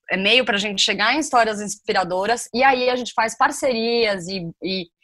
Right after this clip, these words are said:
e, né, a gente já fez uma parce-, já tivemos duas séries na Globo News e agora com Quebrando o Tabu, que é, tá, agora, mas a gente precisa furar essa bolha, a gente precisa contar pras pessoas, porque senão fica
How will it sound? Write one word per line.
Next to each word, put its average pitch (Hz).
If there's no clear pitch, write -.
e, 170
né, 185
a 185
gente 175
já 190
fez 196
uma 190
parce-, 185
já 170
tivemos 180
duas 214
séries 190
na 180
Globo 170
News 208
e 196
agora 175
com 170
Quebrando 185
o 180
Tabu, 208
que 277
é, 233
tá, 240
agora, 190
mas 208
a 214
gente 220
precisa 226
furar 247
essa 285
bolha, 214
a 170
gente 180
precisa 214
contar 240
pras 240
pessoas, 185
porque 233
senão 247
fica 269